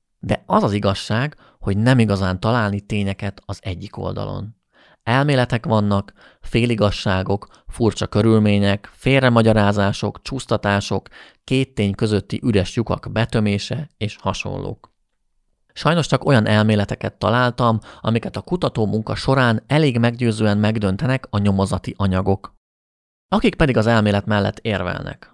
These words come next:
azok mindannyian újságírók és önjelölt nyomozók. Igazából azt vettem észre, hogy a történészek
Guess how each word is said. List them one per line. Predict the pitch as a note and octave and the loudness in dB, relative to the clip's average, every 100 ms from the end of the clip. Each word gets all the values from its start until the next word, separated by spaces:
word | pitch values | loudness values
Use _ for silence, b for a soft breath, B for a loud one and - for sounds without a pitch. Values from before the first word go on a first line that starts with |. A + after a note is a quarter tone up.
| _ | _
azok | F3+ E3 | -6 -4
mindannyian | D3+ C#3+ G#2+ G2 G2 G2 | -2 0 2 0 -2 -6
újságírók | - F3+ F3 D3 B2+ A#2+ A2+ G#2 - B B B | -4 -4 -2 -2 -2 0 2 0 -2 B B B
és | - - | -8 -8
önjelölt | - A#2+ G#2+ G2 F#2+ - | -2 0 0 -2 -4 -4
nyomozók. | F#2 E2+ - - - - _ _ _ _ | -8 -8 -8 -12 -14 -20 _ _ _ _
Igazából | - F3+ D#3+ D#3 C#3+ C#3 C3 | -4 -2 0 0 0 0 0
azt | C#3 C3 - | -2 -4 -4
vettem | F#2 - F#2+ | -6 -4 -4
észre, | F#2 E2+ - - - B B B _ | -4 -6 -12 -14 -16 B B B _
hogy | C3+ A2 | 0 0
a | |
történészek | - A2 B2+ - D3 C3+ C3+ - C3+ - | 0 2 2 0 -4 -4 -4 -4 -6 -8